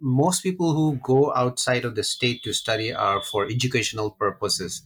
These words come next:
You know, let's say it is primarily because of kind of liberalization that has happened in other parts, and,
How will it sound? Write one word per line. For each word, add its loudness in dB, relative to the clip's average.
You -2
know, 0
let's 0
say 2
it 2
is 0
primarily 0
because -2
of 0
kind -2
of -6
liberalization 2
that 0
has 0
happened -6
in -6
other -6
parts, 0
and, -4